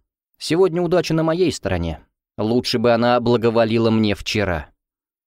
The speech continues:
Я вижу парня в вип-зоне клуба. Он сидит за столом в окружении таких же богатеньких чуваков и наслаждается прохладительными напитками. "Палмер, каким ветром тебя сюда занесло?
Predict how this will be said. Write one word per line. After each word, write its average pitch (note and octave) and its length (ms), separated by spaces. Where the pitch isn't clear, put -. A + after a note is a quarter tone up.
Я E3+ 160
вижу E3 180
парня D#3 440
в C3+ 40
вип-зоне B2+ 600
клуба. C3 320
Он F2 160
сидит G#2+ 320
за A2+ 80
столом A#2+ 420
в A#2+ 40
окружении B2 500
таких B2+ 380
же B2+ 140
богатеньких A#2 760
чуваков A2+ 560
и C3 40
наслаждается A2+ 760
прохладительными G2 960
напитками. E2 680
"Палмер, B2 680
каким G3 400
ветром G3+ 380
тебя F#3+ 280
сюда F3 320
занесло? D3 600